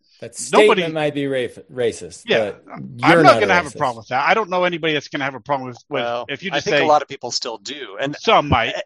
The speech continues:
Speaker 3: and to your credit, Josh, I'm not trying to disagree with you. I'm saying that's really hard to do because of how loaded the term racist is.
Speaker 1: It
Speaker 3: So
Speaker 1: is.
Speaker 3: even if I say, "Josh, I think what you said was a little bit racist,"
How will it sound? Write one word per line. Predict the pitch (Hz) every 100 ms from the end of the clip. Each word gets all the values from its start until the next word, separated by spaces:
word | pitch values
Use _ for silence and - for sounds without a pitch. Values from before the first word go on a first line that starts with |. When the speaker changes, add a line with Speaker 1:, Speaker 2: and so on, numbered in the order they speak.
| _ - - -
Speaker 3:
and | 170
to | -
your | 196 170
credit, | 277 -
Josh, | - 117 151
I'm |
not | 165 196
trying | 170 151
to |
disagree | 143 - 131 175
with | -
you. | 117
I'm |
saying | 113 127 117 113 - - _
that's | - 214 - - -
really | 135 135 120
hard | 135 117 107
to | - -
do | 160 120 95 - - _
because | 139 - 156 147
of | 139
how | 139 127
loaded | 107 123 139 135
the | 113
term | - 113 98 98
racist | 180 - 98 - -
is. | - - -
Speaker 1:
It | 110 107
Speaker 3:
So | 127
Speaker 1:
is. | 185 262
Speaker 3:
even | 269
if | 220
I | 175
say, | 156 160 135 127 _ _ -
"Josh, | 151 185 -
I | 131
think | - 160
what | 131 -
you | 107
said | - - - 294 277 110 104 - _ _ _ _ _
was | 127 135 131
a |
little | 120 127 120
bit | 117 -
racist," | 147 202 - 87 - - -